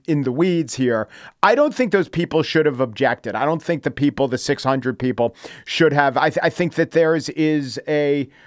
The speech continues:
point of view that I don't credit. I don't credit at all. And also to take the step of saying, "We demand that she not speak," was wrong. But what do you do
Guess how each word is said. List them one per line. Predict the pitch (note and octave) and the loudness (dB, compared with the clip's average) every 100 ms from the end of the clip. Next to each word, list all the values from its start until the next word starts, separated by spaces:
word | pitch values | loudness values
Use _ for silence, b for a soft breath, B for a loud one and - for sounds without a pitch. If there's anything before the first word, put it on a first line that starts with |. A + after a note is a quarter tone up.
| b - | b -2
point | F3+ F3 | 2 2
of | D#3+ | 2
view | B2+ E3 E3 | 2 4 4
that | D#3 | 4
I | D#3+ | 4
don't | F3+ F#3 | 2 0
credit. | - C4+ E4 - | 2 2 4 0
I | C#3 | 0
don't | F3 D#3+ | -2 -4
credit | - E3+ F3 E3 | 0 2 2 -2
at | - | 0
all. | F#3 A#3+ F3 B2 D3 | 2 4 2 0 -2
And | D#3 D3+ | -2 0
also | E3+ F#3 F3+ D#3+ | 0 2 0 -6
to | - | -4
take | D3 F#3 D#3+ | -2 -2 -2
the | D#3 | -2
step | F#3+ G3 | 2 0
of | C#3+ | 0
saying, | D#3 C#3+ B B C3+ | 0 0 B B 0
"We | F3+ | 2
demand | D#3 F3 D#3 D#3+ G3 E3 | 2 2 4 4 4 2
that | C#3+ | -2
she | - D#3 | -2 -2
not | D3 C#3 | 0 -2
speak," | - F3+ E3+ | -6 -6 -4
was | B2+ A#2+ | -4 -2
wrong. | A#2 F3 E3 E2 - B B B B B B B _ - | 2 4 4 0 -10 B B B B B B B _ 0
But | G#3+ G#3+ | 2 2
what | C#3 D3 G#3 C4+ | -4 2 2 2
do | - C#4+ | 0 2
you | D4+ | 2
do | A3 A#3 G#4 A#4 E4 F#3 F#3+ | 2 0 4 6 6 6 4